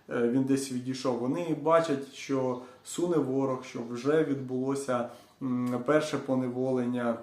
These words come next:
е, і друге поневолення людей з Єрусалиму. І вони, е, вважають, що ось ці ознаки Вавилонського полону, що це те, що Бог залишив. Але насправді Бог не залишав людей. Люди залишили Бога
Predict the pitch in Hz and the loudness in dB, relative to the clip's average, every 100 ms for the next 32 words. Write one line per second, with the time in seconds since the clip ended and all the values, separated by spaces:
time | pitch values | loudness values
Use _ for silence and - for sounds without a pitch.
0 | - - - 117 120 117 - 135 131 143 | -10 -20 -8 -2 2 2 2 0 2 2
1 | 139 131 120 120 120 127 120 117 117 117 | 2 0 0 0 0 0 2 2 0 0
2 | 120 131 135 117 - 123 120 117 117 123 | 2 4 4 2 -2 2 2 2 0 0
3 | 123 - 123 139 180 180 165 - - - | 0 -2 0 2 4 2 0 -2 -10 -2
4 | 151 143 175 214 233 226 - 180 175 170 | 2 4 4 6 6 6 2 4 6 6
5 | 170 170 175 208 190 - - 170 170 147 | 4 4 6 4 2 -2 -2 2 2 2
6 | 143 139 170 160 143 147 185 185 147 139 | 2 0 0 2 2 4 2 2 -2 -2
7 | - 131 131 139 160 160 - 139 135 147 | -6 -6 -2 0 0 -2 0 -2 0 0
8 | 190 180 156 139 - 160 180 175 160 147 | 0 0 -6 -6 -6 -4 -2 -2 -2 -2
9 | 160 151 117 131 120 117 123 127 156 160 | 2 2 2 0 -2 -2 0 0 0 -4
10 | 151 170 190 196 180 - - - 135 160 | -4 4 4 4 0 -2 -6 -14 -2 0
11 | 165 156 135 143 139 139 120 117 117 113 | 0 0 2 0 2 0 0 -2 -2 0
12 | 135 151 135 120 127 123 123 120 120 143 | 4 4 4 2 2 0 0 -2 0 0
13 | 156 151 | 0 0